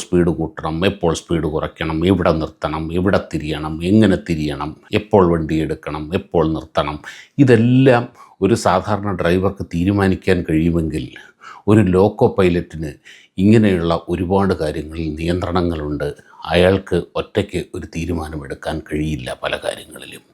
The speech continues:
ട്രെയിൻ എപ്പോഴെടുക്കണമെന്നും എത്ര വേഗതയിൽ ഓടിക്കണമെന്നും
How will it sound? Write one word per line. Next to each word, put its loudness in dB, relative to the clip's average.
ട്രെയിൻ 6
എപ്പോഴെടുക്കണമെന്നും 2
എത്ര 0
വേഗതയിൽ 2
ഓടിക്കണമെന്നും -4